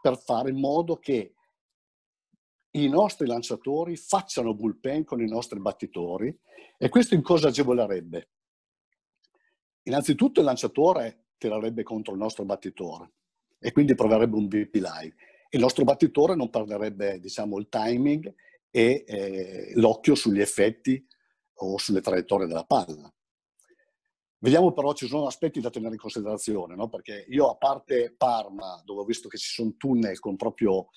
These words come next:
la sabbia reale, e Caserta, non ho esperienza di altri posti. Quindi lì sarebbe facilmente ricreabile la cosa.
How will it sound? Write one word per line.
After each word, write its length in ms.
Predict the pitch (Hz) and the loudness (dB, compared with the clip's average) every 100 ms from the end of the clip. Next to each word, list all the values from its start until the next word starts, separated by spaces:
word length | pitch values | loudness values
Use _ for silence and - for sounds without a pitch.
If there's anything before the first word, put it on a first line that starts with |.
| _ _ | _ _
la 100 | 101 | -4
sabbia 600 | - 127 107 90 92 90 _ _ | 2 2 2 -2 -8 -10 _ _
reale, 600 | 101 104 92 90 87 90 | -4 -2 -2 -4 -8 -8
e 160 | 110 | -8
Caserta, 720 | 107 117 113 107 113 - 113 110 _ _ | -2 -2 0 0 -2 -4 -4 -4 _ _
non 200 | 110 113 | -2 2
ho 60 | 117 | 2
esperienza 640 | 117 107 101 104 107 - | 2 0 2 2 0 -4
di 120 | 92 | -4
altri 260 | 92 90 90 | -4 -6 -6
posti. 480 | 98 85 82 - - _ _ _ _ | -4 -4 -8 -14 -20 _ _ _ _
Quindi 300 | 135 123 117 | 4 8 8
lì 240 | 131 151 | 8 6
sarebbe 320 | - 113 110 | 4 2 2
facilmente 560 | - 110 117 110 117 113 | 0 -2 0 0 0 -2
ricreabile 600 | 101 107 101 87 82 82 | -4 -4 -4 -6 -10 -8
la 140 | 85 | -10
cosa. 440 | - 87 - - | -8 -10 -6 -8